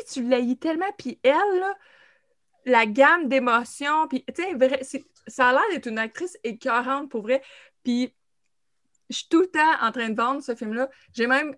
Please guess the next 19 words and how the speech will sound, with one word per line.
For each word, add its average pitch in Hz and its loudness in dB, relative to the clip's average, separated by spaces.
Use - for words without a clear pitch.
convaincu 349 2
mon 330 -2
meilleur 247 -2
ami 247 -4
de 285 -4
l'écouter, 262 -4
puis - -12
j'étais 247 -6
comme, « 247 0
Faut 359 -2
que - -16
t'écoutes 277 -4
ce 262 -4
film-là. » 269 -2
Je 220 -2
sais 320 -6
que 294 -6
les 262 -2
bouts 262 -2